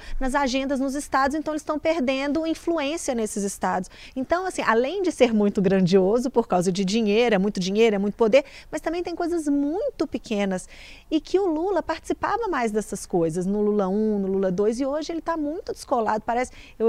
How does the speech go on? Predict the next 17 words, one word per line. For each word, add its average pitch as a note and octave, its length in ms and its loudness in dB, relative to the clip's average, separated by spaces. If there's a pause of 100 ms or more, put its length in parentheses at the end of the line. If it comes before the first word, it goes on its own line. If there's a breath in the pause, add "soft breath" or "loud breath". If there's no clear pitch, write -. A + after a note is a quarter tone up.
(100)
vejo C4+ 200 2
ele D4 80 0
ainda B3 200 0
às G#3+ 80 0
vezes G#3 160 4
um G3 60 0
pouco G3+ 220 -2
descolado G3 240 0 (100)
da A#3+ 60 4
realidade, G#3 460 2
quando G3+ 100 -2
ele F3 80 -2
faz E3+ 180 -2
discurso D#3+ 340 -4
tipo F#3+ 260 -6
Venezuela, E3+ 720 -2
né? A3 200 -8